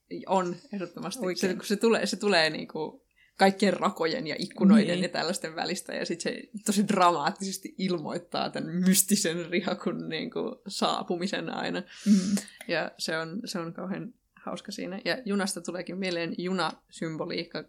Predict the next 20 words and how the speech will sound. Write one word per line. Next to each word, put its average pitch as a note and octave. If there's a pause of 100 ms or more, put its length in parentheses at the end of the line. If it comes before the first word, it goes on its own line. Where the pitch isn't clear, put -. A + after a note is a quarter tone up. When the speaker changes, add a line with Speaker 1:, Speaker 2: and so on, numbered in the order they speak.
(160)
Speaker 1:
tai E3+
tarinankerrontakeino E3
tässä -
elokuvassa -
on F#3
myös F3
hauska. E3+ (400)
Et F3
ihan, G#3 (100)
ihan C#4
ensimmäisessä F3
kohtauksessa, - (360)
ää, D#3+
me D#3+
ei D#3+
nähdä G3+
junaa E3
eikä E3
junista E3
puhuta, -